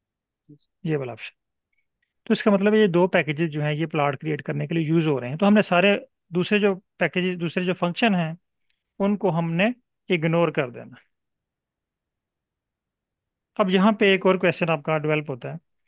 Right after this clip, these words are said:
Speaker 2: कि सर, ये दो हैं, तो दोनों में से हम कौन सा यूज़ करेंगे?
Speaker 1: हम्म,
Speaker 2: Q
Speaker 1: यस, सर।
Speaker 2: plot use करेंगे या जीजी प्लॉट यूज़ करेंगे? अ, देखें, अ, डॉक्टर साहब, मैं आपसे कहता हूँ कि आप ना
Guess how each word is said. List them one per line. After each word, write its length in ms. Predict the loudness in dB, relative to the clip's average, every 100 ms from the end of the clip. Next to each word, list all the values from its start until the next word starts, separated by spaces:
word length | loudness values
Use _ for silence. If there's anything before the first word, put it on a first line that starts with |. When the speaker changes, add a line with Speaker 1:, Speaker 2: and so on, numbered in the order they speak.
| _ _ -6
Speaker 2:
कि 80 |
सर, 180 | 0 2
ये 60 | 4
दो 260 | 4 4 2
हैं, 240 | 0 -4 _ _
तो 60 | 0
दोनों 220 | 2 4
में 100 | 4
से 120 | 2
हम 100 | 0
कौन 180 | 2 -2
सा 100 | 0
यूज़ 240 | -4 -4 -6
करेंगे? 380 | -8 -8 -14 -18 _ _ _ _ _ _ _ _ _ _ _ _ _ _
Speaker 1:
हम्म, 140 | -14 -2
Speaker 2:
Q 100 | 0
Speaker 1:
यस, 80 | 2
सर। 40 |
Speaker 2:
plot 200 | 2 2
use 260 | 2 0 0
करेंगे 520 | 0 0 0 0 -2 -10 _ _ _ _
या 200 | -2 0 0 -4 -12 _ _ _ _ -10
जीजी 280 | -4 -2 -2
प्लॉट 300 | -2 -2 -2
यूज़ 220 | -8 -10
करेंगे? 360 | -14 -14 -16 -20 _ _ _ _ _ _ _ _ _ _ _ _ _ _ _ _ _ _ _ 0
अ, 200 | 2 2
देखें, 240 | 2 2
अ, 480 | 0 0 0 0 0
डॉक्टर 200 | 0 0
साहब, 120 | 0
मैं 80 | 0
आपसे 180 | -2 -2
कहता 260 | -2 -2
हूँ 100 | -6
कि 80 | -2
आप 260 | -2 -2 -2
ना 380 | -4 -2 -4